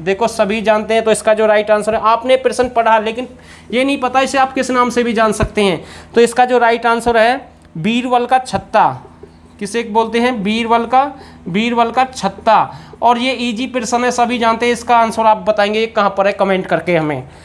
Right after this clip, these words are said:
अगला प्रश्न देखते हैं, एक गांव है भाई, important person है, एक गांव है कनीना। कौन सा गांव है?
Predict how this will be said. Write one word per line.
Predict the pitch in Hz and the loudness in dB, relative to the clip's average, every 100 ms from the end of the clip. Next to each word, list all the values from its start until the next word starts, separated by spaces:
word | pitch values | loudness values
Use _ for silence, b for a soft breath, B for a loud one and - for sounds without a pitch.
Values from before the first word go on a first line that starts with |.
| B B | B B
अगला | 208 226 247 | 0 2 2
प्रश्न | 233 247 | 0 0
देखते | 240 240 | 0 0
हैं, | 233 233 277 - _ _ _ - - - B B B - | 0 0 -4 -14 _ _ _ -20 -20 -20 B B B -2
एक | 247 254 | 0 2
गांव | 180 247 294 | 0 2 2
है | 262 | 0
भाई, | 202 214 - 220 | 0 -4 -8 -10
important | 190 269 277 262 254 | -6 -6 -2 -4 -2
person | 226 208 | -4 -2
है, | 185 196 | -2 -2
एक | 240 214 | -2 2
गांव | 240 240 | 2 2
है | 254 | 0
कनीना। | 269 240 226 220 170 135 - | 0 0 2 2 0 -2 -2
कौन | 220 226 | 0 2
सा | 247 | 0
गांव | 240 240 | 0 0
है? | 254 | 0